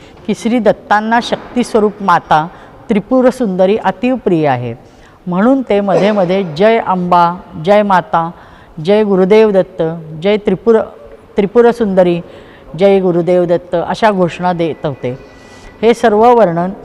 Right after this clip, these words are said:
अतिशय रसाळपणे ज्ञानोबा नामदेवांना सांगतात. नामदेवा, हा विषय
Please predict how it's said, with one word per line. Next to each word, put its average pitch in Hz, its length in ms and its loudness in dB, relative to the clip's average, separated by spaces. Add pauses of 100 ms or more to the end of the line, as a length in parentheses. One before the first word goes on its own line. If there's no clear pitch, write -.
(420)
अतिशय 240 520 0
रसाळपणे 214 680 0
ज्ञानोबा 185 580 -2
नामदेवांना 156 600 -2
सांगतात. 123 460 -8 (600)
नामदेवा, 170 580 -2 (540)
हा 196 120 4
विषय 214 400 -2